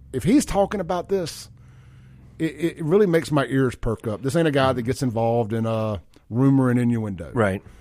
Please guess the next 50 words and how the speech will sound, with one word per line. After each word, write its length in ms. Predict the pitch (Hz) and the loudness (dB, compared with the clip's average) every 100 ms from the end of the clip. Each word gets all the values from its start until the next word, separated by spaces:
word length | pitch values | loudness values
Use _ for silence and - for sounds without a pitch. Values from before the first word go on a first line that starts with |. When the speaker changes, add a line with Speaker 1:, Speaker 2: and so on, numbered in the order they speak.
| - - | -20 -10
Speaker 1:
You 80 | 113 | -6
know, 120 | 110 | -4
it's 180 | 113 - | -4 -4
a 40 | |
real 140 | 123 139 | -2 -2
straightforward 600 | - 147 135 139 135 120 | 0 0 0 0 0 2
dude. 260 | 113 98 80 _ _ _ _ _ _ _ - | -2 -4 -8 _ _ _ _ _ _ _ -8
He 80 | 151 | -2
said, 120 | 147 | 0
"Man, 220 | 147 220 | 0 -2
are 120 | 123 | -4
they 140 | 117 208 | -4 -2
gonna 160 | 285 | -2
end 100 | 294 | -2
up 60 | 247 | -2
having 140 | 170 | -4
to 60 | 131 | -2
put 140 | 143 | -2
Jackson 380 | 113 113 113 127 | -2 -4 -4 -4
in 80 | 117 | -4
a 40 | |
conservatorship?" 720 | 110 95 113 110 110 - 131 117 110 90 _ | -6 -8 -6 -6 -8 -4 -4 -4 -10 -14 _
He's 160 | 127 139 | -2 0
like, 140 | 143 | 2
"Does 180 | 147 156 | 2 2
the, 120 | 127 | 0
does 260 | - 156 156 | 0 0 2
the 80 | 131 | 2
legislature 760 | 156 240 240 - 196 180 151 | 4 4 2 0 0 0 -4
have 440 | 113 151 147 139 | -2 0 0 0
the, 280 | 117 113 92 - _ _ _ _ _ _ _ | -2 -2 -4 -12 _ _ _ _ _ _ _
have 220 | - 160 147 | -4 -2 0
the 80 | 113 | -2
appetite 600 | 127 127 - 113 107 - _ _ | -2 -4 -4 -6 -8 -10 _ _
for 460 | - - - 143 | -20 -20 0 2
the 120 | 127 110 | 4 0
hell 420 | 90 151 139 127 | -2 0 2 2
that's 140 | 117 - | -2 -4
gonna 160 | 120 | -6
come 260 | - 143 123 | -2 0 0
if 100 | 110 | -2
they 100 | 110 | -6
try?" 440 | 101 135 113 95 80 _ _ - - - _ | -4 -4 -4 -6 -14 _ _ -20 -20 -20 _
And 160 | 139 143 | -2 2
I 100 | 220 | 2
said, 200 | 247 269 | 0 -2
"You 100 | 254 | 0
know, 160 | 269 277 | 2 4
man, 260 | 285 262 - | 2 0 -4
I, 140 | 180 | -2